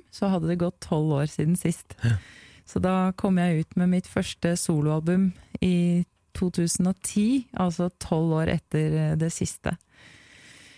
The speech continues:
Speaker 1: Med unntak av et, eh, best of-album da, som ble gitt ut i to tusen og fire, bare på grunn av at jeg kom tilbake til Norge igjen.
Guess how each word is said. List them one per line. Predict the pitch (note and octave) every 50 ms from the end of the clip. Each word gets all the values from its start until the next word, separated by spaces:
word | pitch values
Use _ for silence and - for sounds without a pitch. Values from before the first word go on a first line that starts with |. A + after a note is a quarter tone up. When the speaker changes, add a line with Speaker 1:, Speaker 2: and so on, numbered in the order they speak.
| - - - - - - - _ - G3
Speaker 1:
Med | G3+ G#3 G#3 -
unntak | A#3 A#3+ G3+ D#3+ - - F#3 E3 D#3 - F#3+ F#3+
av | F#3+ F3+ F#3+
et, | G3 F#3+ -
eh, | G3+ G3+ G3
best | F3+ F3 F3 D3 - - - G3
of-album | F#3 F3 F3+ F3+ F3+ F3 G3 G#3 G3+ F#3
da, | D#3+
som | D#3+ - F#3 F3+
ble | E3+ F3+ F3+
gitt | F3+ F3 - - D#3
ut | D3+ D#3 _ - - F3+
i | E3+ E3+ F3 F3 E3+ E3+ E3 -
to | - D#3 D3
tusen | - - C#3+ - - E3 F3
og | -
fire, | - F3+ E3+ D3 C3+ C#3+ D3
bare | D#3+ D#3+ D#3 - D3+ D3+ D3+ D3 - _ _ -
på | - F#3+ F3
grunn | F3 E3+ D3 C#3 C#3+ D3+
av | D3+ D#3 D#3+ D#3+
at | - E3+
jeg | E3 -
kom | - D#3+ D#3 C#3+
tilbake | - D3+ D3 C#3 C3 C3+ - - - E3 -
til | - F3 E3
Norge | D#3+ D3 C3+ B2
igjen. | B2 C3 C#3+ E3